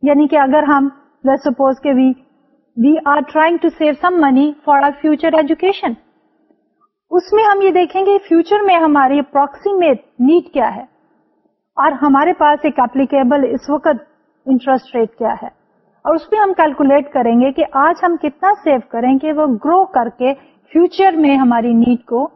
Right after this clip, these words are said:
پورا کر دے۔ Similarly، اگر آپ کوئی اماؤنٹ بورو کرتے ہیں تو آپ یہ کیلکولیٹ کر سکتے ہیں کہ آپ کتنی اماؤنٹ بورو کریں کہ اس میں جو آپ نے ایکول انسٹالمنٹ پے کرنی ہے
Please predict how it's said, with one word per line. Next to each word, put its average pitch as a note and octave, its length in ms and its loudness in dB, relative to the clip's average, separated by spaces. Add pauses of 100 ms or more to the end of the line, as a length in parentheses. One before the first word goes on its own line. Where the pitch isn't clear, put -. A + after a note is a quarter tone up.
(100)
پورا A#3 320 -4
کر - 140 -4
دے۔ A3+ 180 -14 (1600)
Similarly، E4+ 560 2 (280)
اگر D#4 240 0
آپ D#4 240 0
کوئی D#4 160 0 (520)
اماؤنٹ C#4 360 0
بورو A3+ 300 2
کرتے D4+ 340 -2
ہیں E4 200 0 (340)
تو C#4 60 0
آپ A#3+ 220 0
یہ B3+ 160 0
کیلکولیٹ A#3+ 560 -2
کر E4 120 0
سکتے D4+ 360 -6
ہیں C4+ 180 0
کہ D4+ 100 -4
آپ D4+ 220 -4
کتنی G4+ 420 -4
اماؤنٹ D#4+ 320 2
بورو B3 340 2 (100)
کریں D4+ 260 0 (380)
کہ D4+ 40 -6
اس D#4+ 300 -2
میں G4 160 0
جو E4+ 180 0
آپ C#4 180 0
نے E4 120 0
ایکول D#4 560 0
انسٹالمنٹ C4 680 0
پے E4+ 180 0
کرنی C4 460 0
ہے A#3 100 2